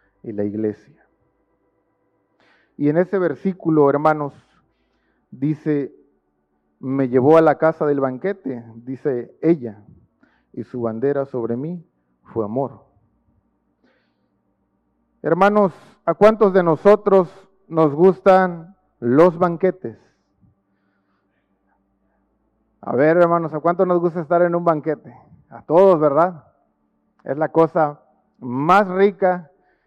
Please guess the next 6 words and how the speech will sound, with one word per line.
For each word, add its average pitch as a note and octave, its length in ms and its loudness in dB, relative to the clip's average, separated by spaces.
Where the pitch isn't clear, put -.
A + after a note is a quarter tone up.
la D3 220 -4
cosa E3+ 300 0
más E3+ 340 2
agradable, F3 720 2
poder F#3+ 260 -4
comer. G#3+ 480 -6